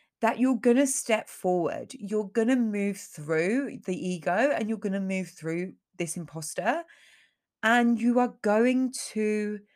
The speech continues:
move beyond perfectionism, embrace discomfort, embrace the lessons, embrace the journey, and understand that any mistakes or setbacks are just redirections to your success.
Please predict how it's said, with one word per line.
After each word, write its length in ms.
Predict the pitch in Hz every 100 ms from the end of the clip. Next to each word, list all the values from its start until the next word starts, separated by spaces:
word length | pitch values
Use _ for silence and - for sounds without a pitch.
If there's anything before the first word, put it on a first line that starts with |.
| _ _ _
move 340 | 202 220 226 220
beyond 840 | 220 - 175 196 269 247 240 -
perfectionism, 1000 | - 165 180 - - 165 156 151 156 156 135
embrace 640 | 202 185 180 190 226 233
discomfort, 960 | - 208 - - 170 156 - 156 123 135 - - - -
embrace 640 | 220 196 196 208 262 262
the 100 | 233
lessons, 420 | 190 175 - 165
embrace 540 | 185 170 190 208 262 -
the 80 |
journey, 500 | 190 190 170 165 170
and 180 | 127 196 -
understand 720 | 208 269 262 - 202 196 196
that 240 | 196 175 - _ _ _ _ _ _
any 220 | 226 269
mistakes 640 | 262 240 - 190 196 220 -
or 60 | 196
setbacks 800 | - 202 208 - 180 - - -
are 160 | 190 196
just 480 | 190 214 214 - - _ _ _ _ _ 185
redirections 1200 | 185 226 247 226 190 - - 214 180 170 - -
to 100 | 175
your 220 | 170 170
success. 920 | 160 180 - 170 165 - 185 - -